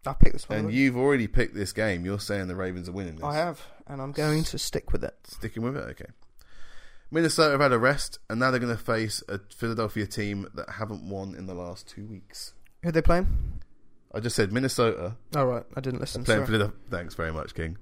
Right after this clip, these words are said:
Speaker 1: Uh, Minnesota are gonna win 'cause their defense is so good, and they're gonna create as much pressure as the Redskins did this week.
Speaker 2: Oh, against Vitae.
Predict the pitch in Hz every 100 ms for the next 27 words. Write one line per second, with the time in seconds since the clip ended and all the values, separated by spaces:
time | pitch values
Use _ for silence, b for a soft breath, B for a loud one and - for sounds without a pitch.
0 | - 151 151 143 156 147 - 143 135 113
1 | 110 - - 139 131 127 135 - - -
2 | - 131 120 - - 139 131 131 131 -
3 | 123 - - 135 139 156 156 - 151 151
4 | 151 151 151 151 147 151 147 147 - -
5 | 147 143 - 151 147 - 139 - - -
6 | 131 - 131 127 - - 127 120 - -
7 | - - - - - - - - - -
8 | B B B B B - - - - -
9 | - - 85 85 92 87 95 95 85 80